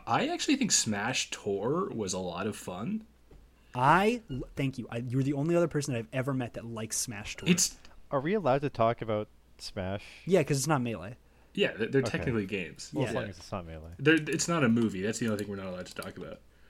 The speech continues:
Speaker 2: Yeah.
Speaker 3: Okay.
Speaker 1: Um,
Speaker 2: You could argue,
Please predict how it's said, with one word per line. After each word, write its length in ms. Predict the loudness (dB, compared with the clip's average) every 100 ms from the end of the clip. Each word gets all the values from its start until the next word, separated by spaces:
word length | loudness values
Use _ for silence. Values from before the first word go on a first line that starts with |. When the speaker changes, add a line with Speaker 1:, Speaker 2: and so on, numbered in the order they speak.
| -20 -20 -20 -20 -20 -20 -10
Speaker 2:
Yeah. 260 | -4 -4 -6 -14 -12 -10
Speaker 3:
Okay. 220 | -8 -6 -4
Speaker 1:
Um, 400 | -6 -8 -10 -8
Speaker 2:
You 80 | -4
could 120 | -2
argue, 600 | 2 2 2 0 -2 -6